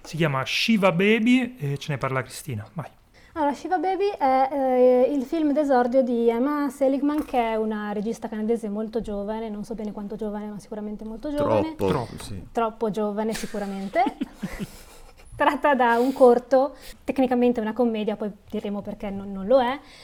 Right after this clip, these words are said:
Speaker 2: tratta da un corto, da un suo corto di otto minuti, presentato,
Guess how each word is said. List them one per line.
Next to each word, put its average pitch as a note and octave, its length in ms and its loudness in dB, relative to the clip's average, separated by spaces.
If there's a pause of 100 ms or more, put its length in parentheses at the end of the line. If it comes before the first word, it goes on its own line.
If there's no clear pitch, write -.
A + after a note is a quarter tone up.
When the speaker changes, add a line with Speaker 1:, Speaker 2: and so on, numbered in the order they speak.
(120)
Speaker 2:
tratta A#3+ 220 -6
da A#3+ 80 2
un B3 100 2
corto, B3+ 400 2
da A3+ 80 2
un A3+ 60 0
suo B3+ 140 -2
corto C4 260 0
di G#3 80 -2
otto A3+ 300 -2
minuti, C4 920 2
presentato, A#3 680 -2